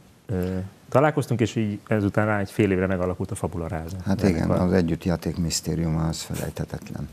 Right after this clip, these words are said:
Speaker 2: Bakonyi Pistához érkeztetek. Mire számíthat ő?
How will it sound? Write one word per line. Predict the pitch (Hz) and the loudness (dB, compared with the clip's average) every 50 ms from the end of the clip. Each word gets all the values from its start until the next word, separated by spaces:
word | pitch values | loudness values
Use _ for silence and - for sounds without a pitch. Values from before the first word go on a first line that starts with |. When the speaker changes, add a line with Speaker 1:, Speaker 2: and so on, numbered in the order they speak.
| - - - - - - - - - - - - - - - _ - 147 - | -12 -16 -16 -18 -18 -18 -18 -20 -20 -20 -20 -20 -20 -20 -20 _ -14 -4 0
Speaker 2:
Bakonyi | - 101 87 - - 95 87 90 | 2 2 2 2 0 0 0 0
Pistához | 90 - 87 82 - - - - - 82 87 85 85 90 | 0 0 -2 -2 -2 -2 -2 -2 -2 0 0 0 0 2
érkeztetek. | 98 95 92 - - - - - - 98 - - 110 110 - - - - - - - | 0 0 0 -2 -2 -4 -4 -4 -4 -6 -2 0 0 -2 -2 -4 -12 -16 -18 -12 0
Mire | - 131 139 123 | 2 4 4 6
számíthat | - - - 82 82 87 80 - - - - - | 4 2 0 0 0 0 -2 -4 -6 -8 -10 -8
ő? | - - - | -10 -10 -10